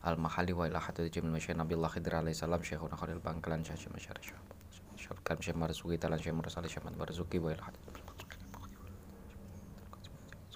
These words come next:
Al-Ahyai minhum al-amat min ummati Sayyidina Muhammadin sallallahu alaihi wasallam.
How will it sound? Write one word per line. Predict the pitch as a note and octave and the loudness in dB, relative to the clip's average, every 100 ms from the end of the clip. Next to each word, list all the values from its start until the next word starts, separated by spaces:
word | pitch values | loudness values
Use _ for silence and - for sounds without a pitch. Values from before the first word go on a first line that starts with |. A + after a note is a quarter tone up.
| - | -6
Al-Ahyai | E2 E2 D#2+ E2+ E2 | 0 0 4 4 4
minhum | F2 F2 E2+ | 4 2 2
al-amat | E2+ F2+ F#2 | 2 2 2
min | F2 E2+ | 2 0
ummati | E2+ E2+ | 0 -2
Sayyidina | - E2 D#2+ | 0 2 2
Muhammadin | E2 F2 E2 E2+ E2 | 0 0 0 0 0
sallallahu | D#2+ E2+ F2 E2+ | 2 4 6 4
alaihi | |
wasallam. | E2 E2 E2+ | 2 2 0